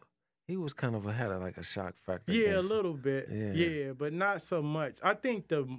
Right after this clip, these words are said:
Speaker 2: the, the weird, the one that said the, the most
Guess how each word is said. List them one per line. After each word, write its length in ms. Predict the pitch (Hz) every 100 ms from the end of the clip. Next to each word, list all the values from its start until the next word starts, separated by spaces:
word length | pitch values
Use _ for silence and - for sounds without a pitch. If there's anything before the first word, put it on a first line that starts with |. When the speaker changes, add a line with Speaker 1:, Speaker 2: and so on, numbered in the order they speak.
| - _ -
Speaker 2:
the, 220 | 131 135 - _ 123
the 80 | 135
weird, 560 | 123 165 214 208 180 160
the 80 |
one 320 | 156 180 208 185
that 100 | 156
said 340 | - 170 139
the, 200 | 135 139 - 135 127
the 160 | 127
most 600 | 127 135 151 170 156 -